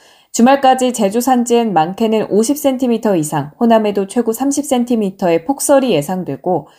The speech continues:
충남 서해안은 최고 이십오 센티미터의 많은 눈이 내려 쌓이겠습니다.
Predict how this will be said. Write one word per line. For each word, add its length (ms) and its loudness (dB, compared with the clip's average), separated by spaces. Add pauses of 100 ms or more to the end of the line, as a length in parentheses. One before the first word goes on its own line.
(200)
충남 380 2
서해안은 560 2
최고 300 0
이십오 420 -2
센티미터의 760 0
많은 380 2
눈이 240 0
내려 260 0
쌓이겠습니다. 920 -4